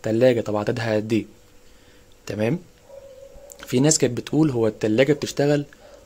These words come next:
أربعة وعشرين ساعة، موجودة في الكهرباء أربعة وعشرين ساعة. اه هي موجودة في الكهرباء أربعة وعشرين ساعة، انما هي تشغيلها الفعلي او الموتور بتاعها،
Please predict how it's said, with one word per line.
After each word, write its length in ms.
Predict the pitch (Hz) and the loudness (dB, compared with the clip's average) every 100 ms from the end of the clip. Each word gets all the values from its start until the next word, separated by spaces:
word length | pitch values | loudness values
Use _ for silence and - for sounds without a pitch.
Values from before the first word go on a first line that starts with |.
| - | -8
أربعة 220 | 110 127 | 0 2
وعشرين 320 | 139 127 139 | 4 2 0
ساعة، 280 | 127 143 127 | 2 4 4
موجودة 300 | 110 113 131 | 4 2 2
في 80 | 123 | 0
الكهرباء 380 | 110 110 123 139 | -4 -2 2 2
أربعة 180 | 123 135 | 4 2
وعشرين 300 | 123 131 127 | 2 0 0
ساعة. 320 | 131 110 - - - - - - - | 0 -2 -6 -14 -16 -20 -20 -20 0
اه 140 | 127 | 2
هي 180 | 123 117 | 2 2
موجودة 260 | 110 123 120 | 2 2 0
في 80 | |
الكهرباء 440 | 110 - - 110 113 | -2 -8 -2 2 2
أربعة 200 | 104 110 | 2 2
وعشرين 320 | 107 - 107 | 0 -4 -6
ساعة، 240 | - 98 - - - - | -4 -6 -10 -20 -16 -6
انما 260 | 117 135 123 | 0 2 4
هي 140 | 139 | 4
تشغيلها 500 | 131 113 123 143 117 | 4 2 6 6 4
الفعلي 380 | 107 135 120 113 | 2 2 2 2
او 180 | 120 113 | 0 2
الموتور 440 | 117 110 151 131 | 0 2 2 4
بتاعها، 500 | 113 139 131 - | 2 -2 -2 -4